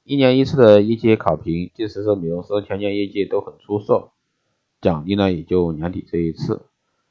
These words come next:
一段时间过后，成就又很快会消退。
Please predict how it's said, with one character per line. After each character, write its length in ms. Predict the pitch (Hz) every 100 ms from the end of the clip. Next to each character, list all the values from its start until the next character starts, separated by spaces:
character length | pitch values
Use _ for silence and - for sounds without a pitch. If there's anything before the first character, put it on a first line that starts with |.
| _
一 120 | -
段 160 | 143 151
时 100 | 147
间 140 | 139
过 140 | 135 135
后， 260 | 131 113 - -
成 200 | 98 107
就 180 | 107 101
又 120 | 101
很 160 | 98 78
快 260 | - 95 87
会 440 | 95 90 82 82
消 180 | 82 92
退。 320 | 90 113 -